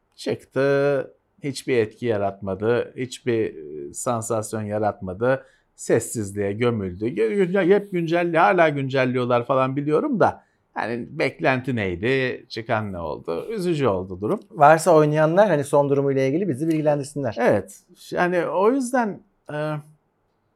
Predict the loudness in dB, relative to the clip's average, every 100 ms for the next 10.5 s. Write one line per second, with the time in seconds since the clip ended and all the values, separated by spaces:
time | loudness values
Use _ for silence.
0 | _ _ _ -8 -2 0 2 2 0 -2
1 | -2 -4 0 2 6 6 6 6 4 4
2 | 0 -2 -8 -8 -8 0 6 6 4 -8
3 | _ _ -14 -8 0 2 4 2 -2 -8
4 | -10 2 4 4 2 -2 -10 _ -18 -4
5 | 0 0 0 2 4 4 6 6 6 4
6 | -2 _ 0 6 6 8 10 10 10 8
7 | 8 8 8 6 4 -4 _ _ _ 0
8 | 6 6 6 6 6 4 4 4 4 4
9 | 2 0 2 2 2 2 4 4 4 2
10 | 2 2 2 0 -4